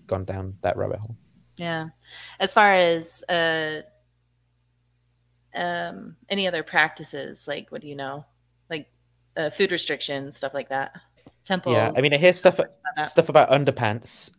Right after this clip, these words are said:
Speaker 1: Um, <laughs> I don't know. I don't exactly know the stuff about underpants, what's, what's actually true there. Um, I know that, like, sex and stuff can be quite weird.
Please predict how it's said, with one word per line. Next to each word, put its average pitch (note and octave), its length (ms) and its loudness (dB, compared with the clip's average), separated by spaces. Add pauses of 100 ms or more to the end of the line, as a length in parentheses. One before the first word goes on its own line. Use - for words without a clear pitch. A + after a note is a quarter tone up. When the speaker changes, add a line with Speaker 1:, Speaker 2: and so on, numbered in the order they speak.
Speaker 1:
Um, A2 640 2 (420)
<laughs> - 260 -12
I D#3+ 60 2
don't E3+ 280 4
know. C3 220 2 (500)
I C3 60 6
don't C#3 100 8
exactly B2+ 480 4
know A#2+ 200 4
the A#2 120 -4
stuff A2 260 -8
about G#2+ 200 0
underpants, A2 480 -4
what's, G#2 220 -4
what's G2+ 200 -6
actually G#2 280 -8
true G#2+ 240 -8
there. G2+ 360 -2
Um, G#2+ 400 -2 (1700)
I C3 80 4
know E3 120 6
that, D#3+ 200 6
like, C3 200 0
sex - 420 -4
and A#2+ 120 -4
stuff A2 280 0
can A2+ 120 -6
be G#2+ 100 -8
quite G#2 280 -2
weird. F#2+ 720 -6